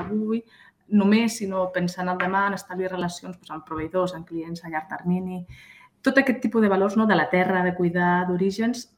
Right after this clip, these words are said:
sí que ens ha quedat, eh? I, i, i en parlem, sí que som mil dos-centes persones, encara ens coneixem molt tots, no? Potser cada vegada és més difícil, però és veritat que encara ens coneixem molt tot. Ah, això t'ho podria dir qualsevol, pràcticament, ja et diria, eh? Perquè és,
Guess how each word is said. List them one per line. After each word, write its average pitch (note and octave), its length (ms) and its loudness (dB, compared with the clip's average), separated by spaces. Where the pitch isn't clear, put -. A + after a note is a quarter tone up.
sí - 160 -2
que A#3 80 2
ens G#3 160 6
ha G3 80 2
quedat, E3+ 320 0
eh? C#4 160 0
I, G3+ 140 -2
i, G#3+ 380 -2
i G#3+ 100 4
en G#3 80 4
parlem, G#3 400 4
sí - 160 -8
que G#3+ 80 -10
som G#3 160 0
mil G3+ 80 2
dos-centes F#3+ 320 -8
persones, A3+ 400 -4
encara F#3 300 2
ens F#3 100 -6
coneixem F3+ 400 -2
molt F3 480 2
tots, A3 320 0
no? G#3+ 160 -6
Potser - 240 -8
cada F#3+ 160 8
vegada F3+ 160 4
és F3+ 80 0
més F3+ 160 -4
difícil, G#3+ 320 -6
però F#3 80 -18
és - 80 -16
veritat F3+ 160 -14
que F3 140 -10
encara E3+ 160 -6
ens F3 100 -18
coneixem F3 320 -8
molt F3 240 -2
tot. G#3+ 160 -4
Ah, F#3 220 0
això G3 260 2
t'ho B3 80 2
podria G#3 320 4
dir F#3 160 0
qualsevol, D#3 540 -4
pràcticament, D3 560 -10
ja C#3+ 80 -10
et D3+ 80 -10
diria, D3+ 320 -8
eh? G3 100 -10
Perquè - 260 -12
és, F3 140 -4